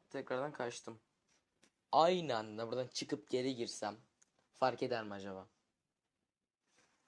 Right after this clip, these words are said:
Ya babaanne, ananı ben, ya niye bu kare her yere koyuyor bu ş-, ayı kapanından ya? Niye her tarafa ayı kapanı koyuyorsun amına koyayım ya? Ben ayı mıyım ben?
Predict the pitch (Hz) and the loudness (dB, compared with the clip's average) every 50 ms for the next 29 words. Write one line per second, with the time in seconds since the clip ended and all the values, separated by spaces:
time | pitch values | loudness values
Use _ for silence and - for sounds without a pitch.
0 | _ _ _ - 120 135 170 196 175 151 147 139 180 196 214 226 226 214 185 180 | _ _ _ 4 10 12 12 12 12 12 12 12 12 12 12 12 12 12 12 12
1 | 175 196 220 233 220 180 175 180 - - - - - - - 180 208 202 185 180 | 12 8 8 8 12 12 12 12 12 8 0 -16 0 8 10 12 12 12 12 10
2 | 185 214 254 277 285 - - - 285 285 294 294 285 277 269 262 254 247 247 240 | 10 10 10 10 10 8 10 12 12 12 12 12 12 12 12 12 12 12 12 12
3 | 233 - - 226 226 220 220 233 233 220 196 220 196 - - - - - - _ | 12 12 12 8 8 8 10 10 10 10 8 6 2 0 -4 -10 -20 -20 -20 _
4 | _ - - - - - 214 220 208 226 - - - 233 - - 233 240 226 220 | _ -20 -18 6 12 12 12 12 12 12 12 12 12 12 12 12 12 12 12 12
5 | 214 214 214 208 208 202 196 202 202 202 196 196 196 196 - - - _ _ _ | 10 12 12 12 12 12 12 12 12 12 12 12 12 10 6 0 -14 _ _ _
6 | _ _ _ _ _ _ _ _ _ _ _ _ _ _ _ _ _ _ _ - | _ _ _ _ _ _ _ _ _ _ _ _ _ _ _ _ _ _ _ -2
7 | 123 143 175 185 208 220 220 214 233 208 202 180 185 185 175 170 170 165 - 175 | 2 6 8 12 12 12 12 12 10 10 10 12 12 12 12 12 10 8 6 4
8 | - 160 160 160 151 - 165 156 151 147 143 139 139 135 135 135 135 127 - 139 | 4 4 4 4 4 4 6 6 6 4 4 2 0 0 0 -2 -2 -2 -2 -4
9 | 127 123 123 120 117 113 113 113 113 123 117 98 135 139 156 175 190 202 175 139 | -4 -4 -2 -2 -2 -2 0 0 0 2 2 4 4 4 2 2 2 2 0 0
10 | 120 110 98 101 | 0 -2 -4 -6